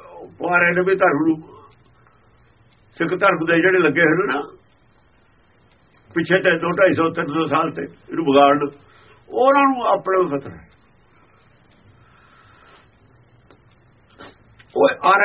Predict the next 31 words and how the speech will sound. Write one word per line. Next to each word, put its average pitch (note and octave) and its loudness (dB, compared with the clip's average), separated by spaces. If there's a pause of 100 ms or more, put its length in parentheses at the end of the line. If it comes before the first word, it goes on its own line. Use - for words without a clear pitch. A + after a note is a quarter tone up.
ਐਸ F3 -4
ਐਸ D#3+ -12
ਗੋਡੀ D#3+ -2
ਹੈ G2+ -10 (420)
ਉਹਦੇ G#2+ -6
'ਚ - -16 (760)
ਸਾਰਿਆਂ B2 -4
ਨੂੰ, - -8 (1800)
ਉਹਨੇ - 2
ਜ਼ਿੰਮੇਵਾਰੀ F#3 4
ਲਈ F#3 4
ਹੋਈ F#3 4
ਹੈ, F#3 0
ਉਹਨੂੰ F#3 -6
ਪੈਸਾ E3+ 0
ਬੜਾ F3 -2
ਮਿਲਦਾ E3+ -2
ਹੈ, - -10 (800)
ਪੈਸਾ C#3 0 (100)
ਵਰਤ B2 -6
ਰਹੀ C#3+ 2
ਹੈ। D3 -8 (1120)
ਰਾਸ਼ਟਰੀ F#3+ 2
ਸਿੱਖ G3+ 2
ਸੰਗਤ F#3 -4
ਵੀ G#3 0
ਉਹਨੇ G#3+ 2
ਤਾਂ G3+ 4
ਹੀ F3 2
ਬਣਾਈ F3+ 2
ਸੀ, D#3+ -14